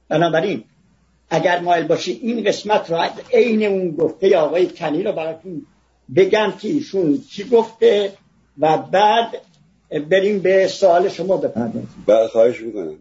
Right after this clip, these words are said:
Speaker 2: بفرمایید.
Speaker 1: این کتابی که می‌گم، اه، خاطرات آیت الله محمد رضا مهدوی کنیه که مرکز اسناد انقلاب اسلامی تدوین کرده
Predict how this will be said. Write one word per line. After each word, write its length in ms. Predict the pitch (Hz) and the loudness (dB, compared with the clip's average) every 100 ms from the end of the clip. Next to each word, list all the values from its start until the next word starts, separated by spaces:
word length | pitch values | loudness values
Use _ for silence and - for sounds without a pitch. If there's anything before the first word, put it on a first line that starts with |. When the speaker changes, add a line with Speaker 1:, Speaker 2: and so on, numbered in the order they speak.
| 101 | -8
Speaker 2:
بفرمایید. 340 | 92 90 71 _ _ _ _ _ _ _ _ _ _ _ | -4 -6 -6 _ _ _ _ _ _ _ _ _ _ _
Speaker 1:
این 200 | - 269 | 2 2
کتابی 400 | - 254 233 220 | 4 2 2 2
که 140 | - 233 | 2 2
می‌گم، 420 | 226 220 220 202 | 2 0 0 -2
اه، 320 | 190 156 165 - | -4 -4 -4 -6
خاطرات 640 | - 180 - 190 202 208 | 0 0 2 2 2 2
آیت 400 | 233 180 170 - | 0 0 0 -2
الله 320 | 160 175 180 | 0 2 2
محمد 480 | 175 147 165 160 147 | 0 -8 -12 -12 -16
رضا 240 | 147 190 | -2 0
مهدوی 560 | 185 165 131 151 - 180 | 0 -4 -6 -10 -6 -8
کنیه 560 | - 139 139 180 208 226 _ _ _ _ _ | -6 -6 -2 0 0 -4 _ _ _ _ _
که 160 | - 196 | -2 0
مرکز 720 | 202 180 160 165 - 208 - 160 143 - - _ - | 2 2 0 -2 -4 -4 -2 -2 -2 -6 -16 _ -6
اسناد 560 | 170 - - 190 233 220 | -4 -4 -4 0 0 0
انقلاب 580 | - 170 160 160 160 147 | -4 -2 2 4 4 2
اسلامی 600 | 147 - 165 175 208 - | -2 -2 0 0 -2 -6
تدوین 460 | 160 143 147 226 214 | -6 -6 -4 -6 -2
کرده 480 | 202 185 202 208 | -2 0 -2 -6